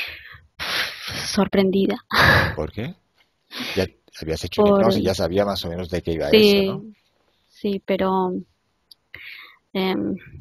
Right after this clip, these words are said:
Speaker 1: cosas que, que, que vi, ¿no? Que, que viví.
Speaker 2: ¿No tenías idea de que pudiera surgir esto?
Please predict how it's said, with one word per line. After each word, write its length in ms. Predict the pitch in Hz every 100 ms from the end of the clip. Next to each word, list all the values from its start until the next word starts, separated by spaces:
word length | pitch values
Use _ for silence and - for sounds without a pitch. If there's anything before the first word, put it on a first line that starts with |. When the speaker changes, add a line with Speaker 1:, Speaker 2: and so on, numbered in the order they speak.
| - - -
Speaker 1:
cosas 360 | - 202 202 -
que, 260 | 220 214 -
que, 300 | 190 185 -
que 160 | - 190
vi, 220 | 190 233
¿no? 260 | 202 269 311 _
Que, 420 | - 185 - 202 - _ _ _ _ _ _ _ _
que 100 | -
viví. 480 | 208 208 208 208 196 _ _ _ _ _ _ _ _
Speaker 2:
¿No 120 | 104
tenías 400 | 95 98 95 95 98
idea 260 | 87 90
de 100 | 71
que 420 | 80 - 76 73 -
pudiera 180 | 80 76
surgir 380 | - 78 - 69
esto? 300 | 67 -